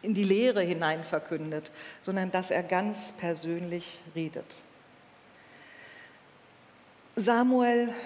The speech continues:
hört seinen Namen, aber er versteht trotzdem noch nicht sofort, wer da redet.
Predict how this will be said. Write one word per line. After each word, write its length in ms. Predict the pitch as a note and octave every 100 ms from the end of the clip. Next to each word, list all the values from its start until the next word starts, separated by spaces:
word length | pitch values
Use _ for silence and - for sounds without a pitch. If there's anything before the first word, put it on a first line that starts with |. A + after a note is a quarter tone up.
| -
hört 340 | B3+ C#4+ C#4+
seinen 540 | - F3 C#3+ C3+ C#3
Namen, 500 | C3 B2+ A2+ A2 G#2+ C#3+ - - - - - - - - - - - - - -
aber 560 | F#3+ F3+ F3 E3+ E3+ F#3 -
er 140 | G3
versteht 560 | F#3+ G3 - G#3+ G#3+ -
trotzdem 540 | - A3 - - A3+
noch 200 | G#3 G3+
nicht 220 | G#3+ G#3
sofort, 680 | - G#3 - G3+ G3 - - - -
wer 360 | D#3+ F#3 G#3
da 200 | F#3+ D3+
redet. 520 | C#3 C#3+ C3+ G#2+ -